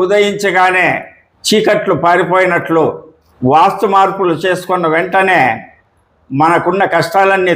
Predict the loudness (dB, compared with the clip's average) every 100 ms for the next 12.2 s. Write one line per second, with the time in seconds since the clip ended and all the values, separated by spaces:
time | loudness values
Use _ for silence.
0 | 0 0 0 0 0 2 0 0 -2 0
1 | 2 2 2 0 0 0 0 -4 -10 _
2 | _ _ _ _ -2 2 4 4 0 -2
3 | 0 0 0 0 0 0 -2 -2 -2 0
4 | -2 -2 -2 0 2 2 0 -8 -20 _
5 | -4 0 4 4 2 0 -6 -20 -8 -2
6 | 0 2 2 2 0 2 0 0 0 0
7 | -2 0 0 2 2 0 -2 -2 -2 0
8 | 0 0 -2 0 0 -4 -12 _ _ -2
9 | 2 2 2 2 2 2 0 -2 -4 0
10 | 2 2 2 0 0 -2 -2 -2 -2 -2
11 | 0 0 0 -2 0 2 2 0 0 2
12 | 2